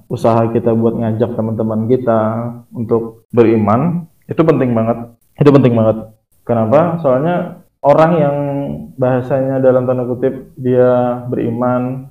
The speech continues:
dia seorang ustadz, seorang pendakwah, seorang konten kreator yang sudah mumpuni lah, itu di sekelilingnya pasti punya temen, circle yang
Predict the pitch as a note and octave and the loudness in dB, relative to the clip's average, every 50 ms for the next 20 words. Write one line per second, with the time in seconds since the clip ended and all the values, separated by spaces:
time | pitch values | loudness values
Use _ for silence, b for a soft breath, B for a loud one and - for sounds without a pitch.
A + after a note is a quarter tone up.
0 | _ _ _ - A#2+ B2 B2 B2 B2 B2 B2 B2 A#2+ A#2+ B2+ A#2 A#2+ A#2+ B2 B2 | _ _ _ -6 -2 0 0 2 2 2 0 0 -2 -2 -2 -2 0 0 0 -2
1 | A#2+ A#2+ A#2+ A#2+ A#2+ B2 B2 B2 - _ _ _ _ _ _ _ _ - B2+ - | -4 -6 -8 -8 -10 -10 -12 -14 -18 _ _ _ _ _ _ _ _ -14 -12 -12
2 | A#2 - A#2+ A#2 A#2+ A#2 A2+ A#2 - - _ _ _ _ _ A#2+ A#2 A#2+ B2 B2 | -8 -4 -2 0 0 -2 -2 -6 -12 -18 _ _ _ _ _ -4 -4 -2 -2 -2
3 | A#2+ A#2+ A#2 A2+ G#2+ A2+ A2+ A#2 A#2+ A#2+ A#2+ B2 B2 C3 - - _ _ _ _ | -4 -4 -4 -4 -4 -4 -2 0 0 0 0 -2 -6 -12 -14 -20 _ _ _ _
4 | _ _ _ - B2+ B2 A#2 A#2+ A#2+ A#2+ A2+ A#2+ A#2 A2+ B2 A#2+ A#2 A#2 A#2 A#2 | _ _ _ 0 2 2 4 2 2 0 0 0 0 0 -2 -2 -2 -2 0 0
5 | A2+ G#2+ A2+ B2+ B2 B2 B2 A#2+ A#2+ A#2+ A#2+ A#2+ A#2+ A#2+ A#2+ - - _ _ _ | 0 0 0 0 0 0 0 -2 -2 -4 -4 -6 -6 -8 -10 -12 -18 _ _ _
6 | - A#2+ A2+ A#2 A#2 A#2 A#2 A#2 A2+ A2+ A2 A2 A2+ A#2 B2+ C3 C3 C3 C3+ C3+ | -8 -4 -2 0 0 0 0 -2 -2 -2 -2 -2 0 0 0 0 -2 -2 -2 -4
7 | C3 C3 C3+ - - _ _ _ - B2 B2 - F3 F#3+ G3+ G3+ G3 G3+ - - | -4 -6 -8 -12 -18 _ _ _ -6 -4 -2 2 4 6 6 4 4 0 -4 -12
8 | _ - - - D3 D3 D3 - - D3+ C#3+ C#3 C#3 C#3 C#3 C#3+ D#3 F3+ F3+ F3+ | _ -2 2 4 4 6 4 2 2 4 4 6 6 4 4 4 2 0 0 0
9 | D#3 D3 D#3 D#3 F3+ F3 E3+ D3+ C#3+ C#3 C#3+ C#3 C#3 C#3 - C3+ C3+ C3+ B2+ A#2+ | 0 0 0 2 2 2 2 0 0 0 -2 -4 -2 -2 -2 0 0 0 -2 -2
10 | A#2+ B2+ D3 D#3+ D#3 D#3+ - - _ _ - C#3 B2 A2+ - C3 B2+ C3+ D3 C#3 | -2 -2 -4 -4 -6 -8 -12 -16 _ _ 0 0 0 0 2 2 4 4 4 2
11 | C3 C3 C#3 C#3+ D3+ D#3 D#3 D#3 D#3 D#3 - | 2 2 2 2 2 2 0 -2 -4 -6 -8